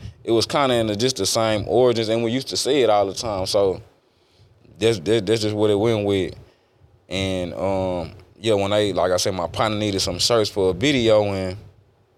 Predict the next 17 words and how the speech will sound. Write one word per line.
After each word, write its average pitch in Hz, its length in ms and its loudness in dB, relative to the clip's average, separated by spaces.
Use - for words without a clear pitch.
you 101 100 -8
know, 95 140 2
I 92 80 2
had 98 220 2
went, 95 360 -2
you 104 100 -10
know, 98 140 0
I 95 40 0
went 104 160 0
to - 80 0
the 95 120 2
vinyl 107 420 2
cutter, 107 280 2
printed 107 320 -2
them 101 180 -2
out, 110 260 2
and 95 480 -6